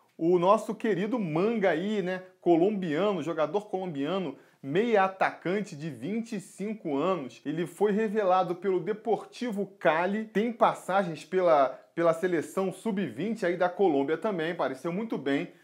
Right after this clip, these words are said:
Foi contratado pelo Dinamo de Kiev, só que foi pra Europa e acabou não se vingando. No Dinamo de Kiev mesmo, ele nunca, ele jogou um jogo só. Ele tem um jogo, logo foi emprestado de novo pro Deportivo Cali.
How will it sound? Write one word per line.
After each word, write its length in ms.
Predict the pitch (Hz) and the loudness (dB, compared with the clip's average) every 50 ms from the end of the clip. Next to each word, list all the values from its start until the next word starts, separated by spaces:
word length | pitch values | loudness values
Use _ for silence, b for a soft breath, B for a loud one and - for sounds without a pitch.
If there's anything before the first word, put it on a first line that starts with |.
| b b b _ | b b b _
Foi 180 | _ 247 285 262 | _ 0 0 0
contratado 680 | 285 - 254 254 254 247 220 214 214 214 202 180 185 | 0 -2 -2 0 0 0 -2 2 4 2 2 2 2
pelo 300 | 180 - 214 220 214 208 165 135 | -4 -2 -4 -2 -2 -2 -4 -6
Dinamo 560 | 123 - 208 269 339 339 285 240 208 202 196 | -8 -4 -2 0 0 0 0 0 0 -2 -4
de 140 | 147 180 240 | -4 -6 -10
Kiev, 640 | - - 262 247 202 175 180 196 208 202 196 - b b b b b b | -6 -4 2 4 4 4 4 4 2 0 -4 -10 b b b b b b
só 260 | - - 285 302 302 | -6 0 0 0 0
que 140 | 302 - 277 | 0 -6 -8
foi 240 | - - 359 349 | -4 -2 -2 -2
pra 160 | 349 349 339 339 | 0 0 0 0
Europa 580 | 311 269 240 254 262 254 262 294 277 277 277 B B B B B | 2 2 4 4 2 2 4 4 4 4 4 B B B B B
e 100 | 254 262 | -2 -2
acabou 320 | 254 254 254 240 220 247 | 0 2 2 2 2 0
não 80 | 254 233 | -4 -2
se 140 | 240 262 | -4 -4
vingando. 380 | 240 269 262 214 185 190 185 190 | -2 -2 -2 0 0 0 0 0
No 120 | 202 214 | 0 -2
Dinamo 320 | 175 165 226 285 320 285 226 | 0 -2 -2 -2 0 -2 -2
de 120 | 196 202 | -2 -4
Kiev 400 | 202 - - 214 208 202 180 185 | -6 -4 0 2 2 2 2 -2
mesmo, 440 | 165 156 185 226 226 180 175 175 180 | -4 -2 -2 -2 -2 -2 -4 -6 -6
ele 140 | 185 185 190 | -6 -4 -4
nunca, 420 | 175 170 196 247 262 - - 254 - | -6 -6 -6 -8 -8 -6 -8 -2 -2
ele 140 | 180 202 | -2 -2
jogou 340 | 185 180 190 190 226 226 - | 0 0 0 0 0 -4 -4
um 140 | 254 320 349 | -4 -4 -2
jogo 320 | 202 185 170 147 - 117 | 2 4 4 4 2 -2
só. 320 | - - 117 98 101 - _ _ | -8 -6 -6 -6 -6 -8 _ _
Ele 140 | 123 123 120 | -16 -16 -10
tem 140 | - 175 202 | -10 -8 -8
um 160 | 262 320 247 | -6 -6 -4
jogo, 460 | 151 151 175 202 233 233 262 262 B B B B B B B B B B | -2 2 4 4 4 2 -2 -8 B B B B B B B B B B
logo 340 | 156 165 202 240 247 247 247 | 0 2 4 4 4 2 0
foi 160 | 240 - 247 | -4 -4 -4
emprestado 640 | 247 226 - 233 220 196 196 - - 226 233 240 240 | -4 -4 0 0 0 0 0 -2 -2 -2 -2 -2 -4
de 140 | 214 220 196 | -4 -4 -2
novo 240 | 175 190 214 214 202 | 4 4 4 2 2
pro 160 | - 180 170 | -4 -2 0
Deportivo 560 | 190 202 202 202 180 151 - 214 214 185 170 | 0 -2 0 -2 -6 -4 -4 -8 -8 -8 -10
Cali. 500 | - - 151 143 160 175 190 190 202 | -4 -2 0 0 2 2 0 0 -2